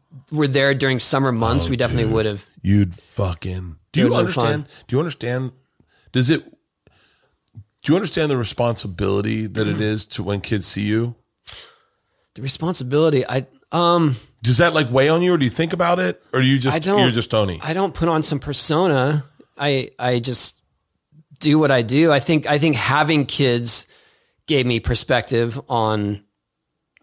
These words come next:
Speaker 1: you know, that your, your actions <laughs> can have, uh, can resonate.
Speaker 2: Yeah.
Speaker 1: And that you wanna be someone to emulate, hopefully. Um, but also just growing up as a kid, an impressionable kid that looked up to skaters and having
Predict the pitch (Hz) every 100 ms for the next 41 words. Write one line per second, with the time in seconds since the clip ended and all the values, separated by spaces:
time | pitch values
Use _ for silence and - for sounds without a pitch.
0 | _ - - - 233 143 135 131 127 117
1 | 117 123 110 135 123 - 147 135 131 -
2 | - - 156 135 - - - 135 127 135
3 | - 147 - 160 170 151 143 123 117 120
4 | 127 143 131 147 156 _ - 135 127 -
5 | 147 131 123 117 110 - 123 123 117 117
6 | 120 117 113 110 107 113 117 135 117 143
7 | 120 113 113 - 135 117 110 117 113 110
8 | 117 113 117 139 127 156 170 _ _ _
9 | _ - 135 123 113 110 107 - 208 247
10 | - 208 165 165 - 143 196 208 220 180
11 | 156 - 185 190 165 156 147 127 151 180
12 | 196 196 - 208 220 185 156 - 139 143
13 | 160 139 135 - 135 147 185 170 139 127
14 | 139 135 127